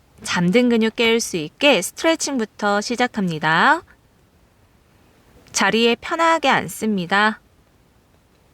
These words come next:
오른손 왼쪽 머리 옆선 감싸고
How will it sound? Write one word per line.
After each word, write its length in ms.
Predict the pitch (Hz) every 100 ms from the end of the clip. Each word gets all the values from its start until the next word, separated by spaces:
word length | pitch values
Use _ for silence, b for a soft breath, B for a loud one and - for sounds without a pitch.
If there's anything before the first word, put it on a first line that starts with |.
| _ _ _ - -
오른손 760 | 233 285 285 269 262 254 254
왼쪽 400 | 170 160 185 240 240
머리 320 | 214 208 208
옆선 460 | 151 - - 208
감싸고 840 | 208 160 156 - 165 156 269 214